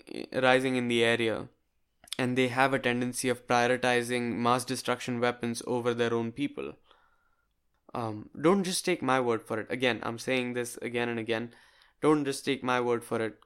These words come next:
Go Google it. You'll find enough information about this thing. I'll leave some articles that might help you make up your mind about Pakistan's, uh,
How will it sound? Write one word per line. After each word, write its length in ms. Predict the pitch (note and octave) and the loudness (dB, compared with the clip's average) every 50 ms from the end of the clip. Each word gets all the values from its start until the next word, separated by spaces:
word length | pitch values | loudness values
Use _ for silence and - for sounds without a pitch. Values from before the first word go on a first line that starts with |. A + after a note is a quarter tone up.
| - B2 | -16 -10
Go 220 | A#2 B2+ B2+ B2 A#2+ | -4 -2 0 0 -2
Google 480 | A#2 A#2 - C3+ C3 B2 A#2+ B2+ B2 | -4 -6 -4 -2 -2 0 0 0 2
it. 220 | B2 B2 A#2+ - - | 2 2 0 -2 -16
You'll 260 | - B2 B2 B2+ B2 | -12 -6 -4 -4 -4
find 460 | A#2 - - - - C#3 E3 E3 D#3 | -6 -12 -10 -6 -4 -2 0 0 0
enough 200 | C#3+ B2+ B2 A#2 | 0 -2 -2 -4
information 500 | A#2+ A#2 A2+ - A#2 A2+ A2+ A2+ A#2 A2+ | -4 -8 -8 -8 -8 -8 -8 -8 -8 -8
about 240 | A2+ G#2+ G#2+ G#2+ G#2 | -6 -4 -6 -6 -6
this 160 | - C#2 - | -8 -12 -12
thing. 260 | - - - - - - _ _ _ _ _ _ _ _ _ _ _ _ _ _ _ _ _ _ _ _ _ _ _ _ _ _ _ - | -10 -12 -12 -12 -12 -16 _ _ _ _ _ _ _ _ _ _ _ _ _ _ _ _ _ _ _ _ _ _ _ _ _ _ _ -2
I'll 160 | - C3 C3 | 0 2 2
leave 360 | C3 - - C#3 C#3 C#3+ C#3 | 2 2 2 2 2 2 0
some 480 | C#3 - - C3+ B2+ B2+ B2 A2+ - - _ _ - | 0 0 0 2 2 0 -2 -4 -6 -10 _ _ -4
articles 520 | - B2 B2+ B2 C3+ C3 - C3+ B2+ B2 A#2+ | 0 2 2 2 0 -4 -6 -6 -6 -2 -2
that 140 | B2+ A#2+ | -2 0
might 260 | B2 A#2+ A#2 A#2 A2+ - | 0 0 0 0 -2 -4
help 340 | - - A#2+ A#2+ A#2+ - | -6 -4 -4 -4 -4 -4
you 300 | B2+ A#2+ A#2+ A2+ - - - - | -4 -4 -2 -4 -4 -6 -12 -10
make 300 | - A#2+ B2+ A#2+ A#2+ - | -6 -2 -2 -2 0 -2
up 120 | B2+ B2 - | -4 -4 -2
your 140 | A#2 A#2+ A#2 | -2 -2 -2
mind 420 | A#2 A#2 A2+ A2+ A2+ A2+ A2+ - - | -2 -2 -2 -2 -2 -4 -4 -8 -8
about 360 | - A2+ A#2 A2+ A2+ A2 - - | -6 -2 0 0 0 0 -2 -2
Pakistan's, 800 | A2+ A2+ - - C3 - - - A2+ A2+ A2+ A2+ A2 - - - - - | -2 -2 -2 -6 -12 -10 -6 -4 -4 -4 -4 -6 -10 -10 -14 -16 -12 -8
uh, 300 | A2 A2+ G#2+ G#2 G2+ | -8 -6 -6 -8 -10